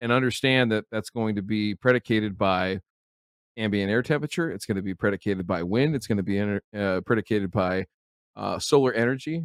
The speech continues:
right? And it's also gonna be predicated by relative humidity. So think about those four factors, how they interplay. And I don't have time to talk about how they do and why they do, but take that into account. And then if you wanna use E T, those are the four factors that go into E T.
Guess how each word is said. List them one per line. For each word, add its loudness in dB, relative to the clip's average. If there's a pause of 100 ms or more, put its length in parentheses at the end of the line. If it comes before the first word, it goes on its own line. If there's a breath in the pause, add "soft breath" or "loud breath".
right? 4
And -4
it's -4
also 0
gonna 0
be -2
predicated -2
by 2
relative -2
humidity. 0 (560)
So 2
think 2
about 8
those 6
four 4
factors, 4
how 6
they 4
interplay. 2
And 0
I 2
don't 2
have 0
time 2
to -4
talk 0
about -4
how 0
they 2
do 0
and 2
why 4
they 2
do, -2
but 4 (720)
take -2
that 6
into 4
account. 2
And -2
then 2
if -4
you 4
wanna 6
use 2
E -2
T, -2
those -4
are -10
the -8
four -2
factors -2
that -4
go -2
into -4
E -2
T. -4